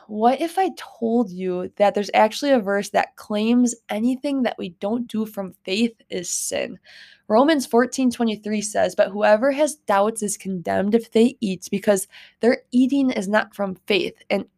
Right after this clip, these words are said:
everything that does not come from faith is sin." Or even if we do anything without consulting or seeking the Lord first. Second Chronicles twelve fourteen says,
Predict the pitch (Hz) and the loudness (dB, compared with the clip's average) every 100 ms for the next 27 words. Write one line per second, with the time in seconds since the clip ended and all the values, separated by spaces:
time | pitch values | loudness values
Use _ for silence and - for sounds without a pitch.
0 | _ - 240 277 302 302 302 330 320 320 | _ -2 0 0 2 0 2 0 0 -2
1 | - 208 202 - 190 202 214 247 277 277 | -4 -6 -6 -8 -8 -6 -4 -2 0 -2
2 | - - 240 226 220 214 208 202 214 214 | -6 -4 -2 -2 -2 -2 -4 -6 -2 -2
3 | 214 - 185 - - - 185 185 202 214 | -4 -8 0 2 2 0 0 0 -2 -4
4 | - - - - - 262 - _ 294 311 | -12 -18 -18 -4 4 4 4 _ 6 8
5 | 330 349 277 294 262 269 269 269 262 269 | 10 8 8 8 10 10 8 6 6 6
6 | 254 240 240 - 226 226 233 233 240 214 | 8 6 4 2 0 4 4 4 0 -2
7 | - 233 226 240 214 185 190 202 202 - | 0 -2 0 -2 -2 -4 -4 -4 -4 -10
8 | - - - _ - _ - 247 262 277 | -14 -14 -18 _ -20 _ 0 0 2 -2
9 | - 226 240 233 196 190 - 220 226 196 | 0 4 4 2 -2 -2 2 2 2 -4
10 | - - 269 254 233 185 185 185 | -4 -2 2 4 4 4 4 2